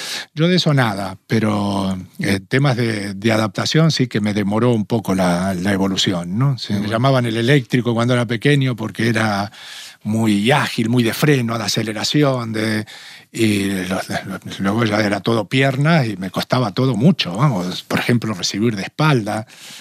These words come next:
Speaker 1: hasta que no conocí a Menotti, que me dijo, "¿Y pa-, y para qué gira usted de espalda? De escal-, de, de espalda se juega un toque, y luego se perfila y ya encara la". O sea, pequeñas cosas que te sirven para todos los sistemas y con todos los entrenadores, ¿no? Pero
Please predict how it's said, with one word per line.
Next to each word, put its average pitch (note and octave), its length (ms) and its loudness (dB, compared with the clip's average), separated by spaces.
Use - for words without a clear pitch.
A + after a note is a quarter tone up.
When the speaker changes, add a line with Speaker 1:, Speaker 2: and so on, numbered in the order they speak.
Speaker 1:
hasta - 220 -6
que G#2 120 -2
no A#2 100 2
conocí A2+ 340 0
a A2+ 60 2
Menotti, A2+ 420 0
que F#2+ 80 -2
me G2 140 0
dijo, G2+ 240 0
"¿Y A2 40 2
pa-, D3 120 -2
y D3 80 2
para G#3 180 2
qué G3+ 160 4
gira G2+ 300 0
usted F#2 220 -2
de F2+ 60 0
espalda? E2 480 0
De C3 100 -2
escal-, G3+ 280 4
de, D#3+ 160 4
de E3+ 200 4
espalda G#3 340 2
se C3 80 0
juega D3+ 240 4
un A#2+ 100 0
toque, G2 480 0
y G#2+ 40 -4
luego D3+ 260 4
se - 120 -2
perfila F#3+ 680 2
y G#2+ 140 0
ya C#3 360 2
encara G#2+ 380 0
la". F#2+ 200 -2
O A#2+ 60 -6
sea, B2+ 180 0
pequeñas F3 480 4
cosas E3 340 4
que A#2+ 140 -2
te A2+ 120 -2
sirven B2+ 380 2
para G#2 260 -2
todos B2 380 2
los A2+ 140 0
sistemas B2+ 540 2
y A#2 40 -4
con G2 240 -8
todos A2+ 260 2
los G2+ 220 -2
entrenadores, F#2 760 -2
¿no? C#3 200 4
Pero G#2 760 0